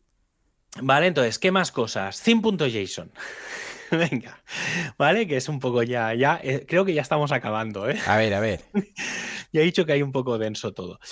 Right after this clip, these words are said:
Speaker 1: Vale, entonces, a ver, que me pierdo. Em, a ver, a ver, a ver, que me he perdido, que he movido el, la, la ventana. Ah, sí, aquí. Eh, theme punto json, ¿vale? Entonces, también se han estandarizado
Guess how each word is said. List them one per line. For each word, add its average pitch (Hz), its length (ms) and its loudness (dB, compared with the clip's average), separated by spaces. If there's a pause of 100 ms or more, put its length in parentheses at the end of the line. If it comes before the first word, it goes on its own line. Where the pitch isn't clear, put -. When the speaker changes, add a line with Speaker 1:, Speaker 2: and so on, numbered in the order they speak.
(300)
Speaker 1:
Vale, 151 240 4
entonces, 127 280 4
a 120 100 2
ver, 135 120 4
que 117 80 -4
me 113 140 -2
pierdo. 117 480 -2
Em, 120 1120 -2 (120)
a 117 140 -2
ver, 120 160 0
a 110 80 -2
ver, 120 160 -2
a 113 100 -4
ver, 127 160 -2
que 120 80 -4
me 113 60 -4
he 120 60 -2
perdido, 113 440 0
que 113 100 0
he - 20 -2
movido 127 480 2
el, 117 340 -2
la, 131 240 0
la 131 140 0
ventana. 120 400 -2
Ah, 156 100 2
sí, 117 220 0
aquí. 110 260 -6 (460)
Eh, 147 360 4
theme 208 140 2
punto 185 220 2
json, 113 400 0
¿vale? 180 160 4
Entonces, 165 240 0
también 156 380 2
se - 100 0
han 185 100 2
estandarizado 196 1000 2